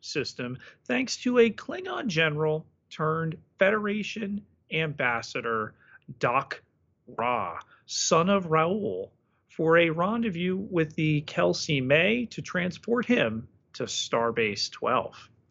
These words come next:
While most of the crew did not fight in the Klingon War, some did,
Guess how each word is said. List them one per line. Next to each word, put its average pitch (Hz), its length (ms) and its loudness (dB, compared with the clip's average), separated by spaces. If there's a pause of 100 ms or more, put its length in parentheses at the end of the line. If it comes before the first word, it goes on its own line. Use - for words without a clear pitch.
(400)
While 123 220 6
most 120 420 2
of 151 80 2
the 160 80 4
crew 165 300 2
did 147 260 2
not 156 300 2
fight 151 360 -2 (440)
in 127 360 -4 (140)
the 131 100 -2
Klingon 135 540 0
War, 135 560 4
some 220 500 2
did, 208 380 4